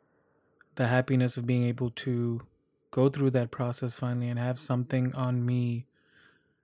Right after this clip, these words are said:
Uh, not necessarily, I wasn't necessarily visualizing this exact design or this exact tattoo, but I was visualizing this moment where I got to be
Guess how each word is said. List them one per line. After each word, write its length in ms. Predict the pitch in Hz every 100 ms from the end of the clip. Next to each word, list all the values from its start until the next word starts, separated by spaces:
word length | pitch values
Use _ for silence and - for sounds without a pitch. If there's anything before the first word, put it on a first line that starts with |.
| -
Uh, 260 | 135 123 120
not 180 | 123 151
necessarily, 380 | 151 147 147 135 143 147 147
I 80 | 139
wasn't 260 | 131 135 135
necessarily 320 | 135 - 131
visualizing 880 | 120 120 131 127 127 123 123 120 120 _ _ _ _ _ -
this 160 | 127
exact 360 | 123 117 120 120
design 380 | 127 117 123 127
or 80 | 120
this 160 | 117
exact 400 | 123 123 117 113
tattoo, 480 | - 117 - 151 156
but 140 | 135
I 80 | 123
was 100 | 120
visualizing 680 | 120 123 123 123 123 123 123
this 200 | 117 113
moment 760 | 123 120 123 123 139 156 _ - _ _ _ _ _ _ _ _ _ _ _ _ _ _ _ _ _ _ _ _ -
where 220 | 120 120
I 80 | 120
got 320 | 117 123 120
to 140 | - 120
be 580 | 117 120 120 123 120